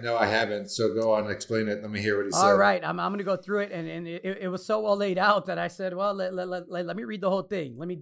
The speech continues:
Speaker 2: let me do it. I'm gonna take three or four minutes of your time. So for those of you that don't wanna listen to this, go ahead and skip three or four minutes and, and, you know, save yourself the trouble." So Edward Norton starts by saying, "I'm no political pundit, but I grew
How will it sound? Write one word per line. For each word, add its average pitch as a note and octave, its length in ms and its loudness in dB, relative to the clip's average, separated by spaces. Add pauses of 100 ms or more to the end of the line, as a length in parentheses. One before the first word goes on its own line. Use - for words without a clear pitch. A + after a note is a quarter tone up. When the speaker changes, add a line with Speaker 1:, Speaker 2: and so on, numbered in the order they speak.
Speaker 2:
let D#3+ 140 -10
me F3 80 -6
do D3+ 160 -4
it. C3+ 80 -6
I'm C3+ 60 -8
gonna D#3+ 160 -6
take E3+ 240 -10
three E3 160 -6
or D3+ 60 -6
four E3+ 200 -6
minutes D3+ 220 -8
of C#3 100 -12
your C#3 80 -12
time. C#3+ 280 -8
So - 120 -10
for D3+ 140 -8
those E3+ 240 0
of D#3+ 80 -6
you E3 80 -8
that C#3+ 120 -12
don't D#3 200 -6
wanna D#3 200 -6
listen C#3 340 -10
to D3+ 120 -8
this, C3+ 220 -10
go D#3+ 120 -4
ahead D#3 140 0
and C3+ 100 -8
skip - 300 -10
three D3+ 160 -10
or B2+ 80 -8
four D3+ 180 -8
minutes C#3+ 380 -12
and, B2+ 160 -12
and, B2+ 260 -16
you C#3+ 120 -14
know, B2 40 -12
save D3+ 200 -8
yourself C3+ 360 -10
the D3 140 -12
trouble." B2+ 400 -10 (380)
So E3+ 320 -4
Edward A3 400 0
Norton F3+ 340 -4
starts C#3+ 380 -12
by C#3+ 120 -8
saying, C#3 360 -12
"I'm A3+ 180 2
no A3 140 -2
political F3+ 400 -2
pundit, F3+ 400 -4
but D3+ 100 -8
I C3+ 140 -10
grew F#3+ 340 -6